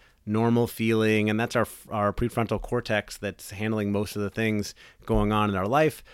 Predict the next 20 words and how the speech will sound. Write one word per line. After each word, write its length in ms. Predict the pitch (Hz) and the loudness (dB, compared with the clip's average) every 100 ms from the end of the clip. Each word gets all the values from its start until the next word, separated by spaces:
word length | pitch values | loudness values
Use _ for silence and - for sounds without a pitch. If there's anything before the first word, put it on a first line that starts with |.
| - _ - | -20 _ -4
But 180 | 120 | -2
then 240 | - 113 113 | 0 0 0
if 200 | 104 - | -4 -4
we 80 | 107 | -4
see 300 | - 131 120 | -4 -4 -4
a 80 | |
bear, 600 | 95 - 180 170 170 165 - _ _ _ | -4 2 4 6 6 2 -2 _ _ _
uh, 320 | 104 104 101 | -4 -2 -2
you 140 | 95 113 | -2 -2
know, 200 | 120 120 | 0 -2
or 200 | 104 101 | -2 -2
a 60 | |
dangerous 580 | 95 92 160 160 139 139 | -4 -4 0 2 2 0
situation, 680 | - 131 120 113 135 127 127 | -2 -4 -4 -2 0 0 -2
a 80 | 87 | -6
car 400 | - 156 151 143 | -6 0 4 4
is 120 | 131 | 2
coming 280 | - 135 123 | -2 -2 -2
towards 340 | - 127 113 | -2 -2 0
us, 240 | 117 117 | 0 -2